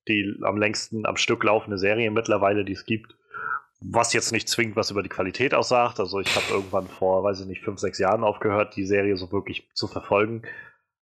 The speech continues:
Äh, ich glaub, so ziemlich als der Film nachher durch war, hab ich nachher aufgehört, das so wirklich zu verfolgen. Da hat's dann nachher meinen Geschmack verfehlt, so wirklich.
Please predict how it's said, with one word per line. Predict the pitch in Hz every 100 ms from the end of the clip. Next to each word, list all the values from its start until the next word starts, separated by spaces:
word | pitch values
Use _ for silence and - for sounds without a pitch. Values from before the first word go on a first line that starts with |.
| -
Äh, | 87 90 90 -
ich | -
glaub, | 151 175
so | 156
ziemlich | - 202 202 147
als | 135
der | 113
Film | - 127 127
nachher | 104 - 92
durch | 90 90
war, | 95 87
hab | 92
ich | 95
nachher | 95 101 95
aufgehört, | 92 - 87 90 -
das | 92
so | 92 85
wirklich | 87 95 - - _ _ _ _ _ _
zu | - 107
verfolgen. | 85 95 92 92
Da | 90
hat's | 92 -
dann | 95
nachher | 85 90
meinen | 87 87
Geschmack | 87 - 90 -
verfehlt, | - 90 92 -
so | 87
wirklich. | 85 98 -